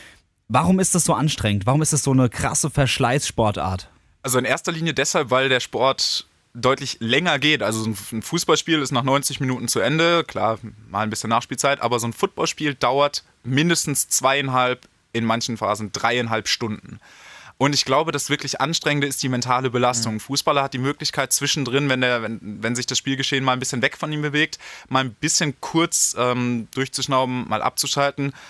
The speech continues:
Speaker 2: Football ist eine Sportart, sobald ich auf dem Feld stehe, muss ich hundert,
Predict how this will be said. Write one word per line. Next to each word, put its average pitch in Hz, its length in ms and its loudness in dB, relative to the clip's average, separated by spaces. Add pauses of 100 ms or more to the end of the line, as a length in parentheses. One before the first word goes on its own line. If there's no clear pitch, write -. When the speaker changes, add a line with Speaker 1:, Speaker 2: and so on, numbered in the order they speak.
(320)
Speaker 2:
Football 170 380 0
ist 160 140 -2
eine 139 80 0
Sportart, 160 420 2
sobald 131 260 0
ich 143 120 -6
auf - 100 -4
dem 131 80 -6
Feld 143 240 2
stehe, 139 380 0
muss 139 320 0
ich - 240 -2 (280)
hundert, 175 580 2